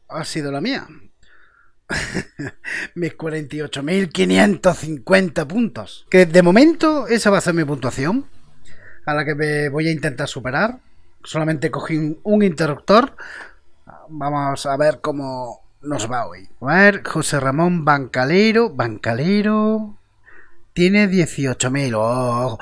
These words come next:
muy mal, ¿eh? José Ramón. Un poco más de esfuerzo. Claro. Él haciendo la posturita, pero... <laughs> ¿Eh? Como debe ser, como debe ser. Sí, pero dieciocho mil puntos.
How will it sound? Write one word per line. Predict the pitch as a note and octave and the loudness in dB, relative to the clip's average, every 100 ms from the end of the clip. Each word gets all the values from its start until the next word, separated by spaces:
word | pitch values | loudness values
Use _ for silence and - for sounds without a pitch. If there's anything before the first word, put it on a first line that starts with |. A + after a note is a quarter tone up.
| - - | -12 -4
muy | D3 E3 | 2 6
mal, | D#3+ D#3 C3+ | 6 6 4
¿eh? | C3 D#3 G3+ | 2 4 2
José | - - A#2+ C3+ | 0 -6 -4 -2
Ramón. | A#2 B2+ C#3 D3 - - | 0 2 2 0 -4 -10
Un | A#2 | -6
poco | C3+ D3 | -2 0
más | C#3 | 2
de | C#3 | 0
esfuerzo. | - A#2+ - A#2 - | -2 -4 -4 -6 -6
Claro. | - C3+ D#3 B2+ - - - - A#2 | -4 2 4 4 2 -14 -20 -10 -2
Él | C#3+ D#3 E3+ F3+ F3+ - E3+ | 2 4 6 4 0 -4 -4
haciendo | C#3 E3 F#3+ | -2 2 2
la | F3 | 4
posturita, | F3 - - F3+ E3+ F3+ E3 - F3 | 4 2 2 4 8 6 6 2 2
pero... | F#3+ D3+ C3+ A#2+ A2+ A2 G#2+ G2+ G2 - - - - - - | 2 0 0 -2 -4 -6 -6 -8 -8 -10 -14 -16 -14 -12 -4
<laughs> | F#3+ - F#3+ - - - - - - D3 | -6 -4 -6 -8 -10 -14 -8 -8 -8 -8
¿Eh? | C3+ E3+ A#3+ | 2 6 6
Como | A#3+ E3+ F3 | 4 2 4
debe | G3+ G3 | 6 4
ser, | - C4 B3+ | 6 4 4
como | A3 A3 | 2 2
debe | A#3 | 2
ser. | G#3 E3+ | 2 0
Sí, | - C#3 | -2 -4
pero | C#3 A#2 G#2+ G#2 | -4 -4 -4 -6
dieciocho | A2+ - A#2+ G#2+ A#2+ | -8 -8 -8 -6 -4
mil | C3 D3+ | -4 0
puntos. | F#3 F#3 E3 - E3+ G3+ | 2 4 4 8 10 8